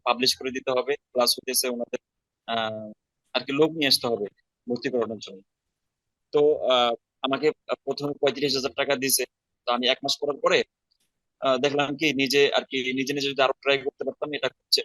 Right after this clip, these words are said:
খুব ভালো হবে এমন চিন্তা করলাম। চিন্তা করার পরে আবার বাড়িতে চলে আসি। আসার পরে, আহ,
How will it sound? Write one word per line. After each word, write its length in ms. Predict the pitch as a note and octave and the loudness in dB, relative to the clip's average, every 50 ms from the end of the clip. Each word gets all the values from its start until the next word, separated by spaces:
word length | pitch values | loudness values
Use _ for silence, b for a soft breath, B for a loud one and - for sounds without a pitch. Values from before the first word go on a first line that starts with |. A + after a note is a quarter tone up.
| - _ | -2 _
খুব 160 | - C#3+ C3 B2+ | -4 -2 0 2
ভালো 240 | B2 A#2+ C3 C3 | 2 4 4 2
হবে 140 | B2+ B2 B2+ A#2 | 2 0 0 0
এমন 180 | A#2+ C3+ C#3 C3+ | 0 0 0 0
চিন্তা 220 | - D#3 C#3 C#3+ | 0 0 2 0
করলাম। 240 | C3 - A#2 G#2+ G#2 _ | 0 0 -2 -8 -6 _
চিন্তা 200 | - - F#2 C#3+ | -6 -6 -4 -4
করার 160 | - D3 C#3+ - - | -4 -4 -4 -4 -4
পরে 120 | - D#3+ D3 | 0 0 0
আবার 140 | C3 C3 - - | 0 0 2 0
বাড়িতে 240 | A#2+ A#2 A#2 - | 2 2 2 -2
চলে 240 | B2+ - C#3 B2 A2 | -2 -2 -2 0 -2
আসি। 320 | G#2 F#2+ G#2 - - - - _ _ _ _ _ _ _ _ _ _ _ _ _ _ _ _ _ _ - B B B B B B _ | -2 0 0 0 0 0 -2 _ _ _ _ _ _ _ _ _ _ _ _ _ _ _ _ _ _ -20 B B B B B B _
আসার 440 | - C3 - - D3+ C#3+ C3+ - - | 0 2 2 4 4 2 2 0 -8
পরে, 480 | - - D3 D#3+ E3 F3 E3 C#3 D3 D#3+ _ _ _ _ _ _ _ | -8 -2 2 4 6 6 6 6 4 2 _ _ _ _ _ _ _
আহ, 400 | - B2+ B2+ B2+ B2 B2 B2 B2 | -8 -6 -4 -4 -4 -4 -4 -6